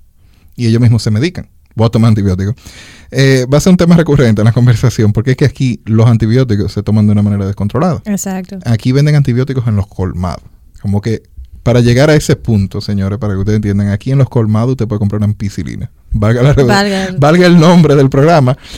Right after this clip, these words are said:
Speaker 1: es tan común que se, que hasta es identificable. Una ampicilina para un dolor de muela, una ampicilina para un dolor de cabeza, una ampicilina para una fiebre. Y es verdad, los antibióticos pueden ser utilizados en ciertas situaciones,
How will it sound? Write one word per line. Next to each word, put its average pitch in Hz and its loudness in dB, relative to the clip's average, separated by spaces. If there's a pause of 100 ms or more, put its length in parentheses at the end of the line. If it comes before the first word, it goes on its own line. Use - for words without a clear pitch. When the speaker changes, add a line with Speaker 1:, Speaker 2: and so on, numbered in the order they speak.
(160)
Speaker 1:
es 139 0
tan 160 2
común 160 2
que 151 -2
se, 120 -4
que 113 -4
hasta 117 0 (120)
es 117 0
identificable. 113 0
Una 139 4
ampicilina 131 0 (100)
para 107 2
un 110 4
dolor 107 2
de 104 0
muela, 123 0
una 113 -2
ampicilina 104 -2
para 98 -4
un 101 0
dolor 101 -2
de 101 -4
cabeza, 143 -4
una 220 2
ampicilina 113 0
para 98 -4
una 92 -4
fiebre. - -12 (220)
Y 127 -2
es 147 0
verdad, 135 -2 (240)
los 110 0
antibióticos 120 0
pueden 156 2
ser 117 0
utilizados 104 -4
en 104 -2
ciertas 107 -6
situaciones, 113 -4